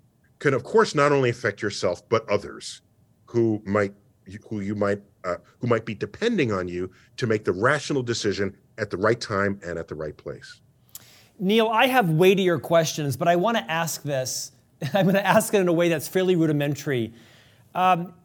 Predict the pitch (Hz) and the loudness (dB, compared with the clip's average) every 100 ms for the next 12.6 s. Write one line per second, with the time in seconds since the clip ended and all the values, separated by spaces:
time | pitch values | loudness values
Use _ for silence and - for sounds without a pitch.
0 | _ 202 190 175 233 220 - 233 285 247 | _ 0 2 0 2 0 0 0 0 -2
1 | 240 170 165 190 185 170 165 - 170 175 | -4 2 2 2 -2 -4 -2 -2 -2 -2
2 | - 170 180 180 165 170 143 151 180 - | -2 -4 -4 -6 -4 0 4 4 4 0
3 | 190 185 175 156 - - _ _ 143 160 | -2 0 -2 -4 -12 -20 _ _ -2 -2
4 | - 196 226 226 214 196 180 180 185 190 | 0 2 4 4 2 0 0 0 0 0
5 | 196 190 160 156 175 185 175 160 185 180 | 0 0 0 2 0 0 -4 -2 -2 0
6 | 180 170 156 135 - - _ - - 214 | 4 4 4 0 -8 -20 _ -12 0 4
7 | 233 240 208 220 220 214 202 214 220 220 | 4 2 2 2 2 0 0 2 2 2
8 | 214 185 - - _ _ 170 202 196 220 | 0 -4 -10 -20 _ _ 2 2 2 0
9 | - - 202 220 214 - 190 202 170 190 | -2 -2 0 2 0 -2 -4 0 4 4
10 | 208 139 208 196 165 151 202 196 - 208 | 4 0 0 0 0 0 0 0 0 -2
11 | 190 - 208 151 151 190 214 - 175 196 | -2 -2 -2 -2 0 -2 -2 -4 -2 2
12 | 208 196 190 185 - - | 2 2 0 -2 -6 -12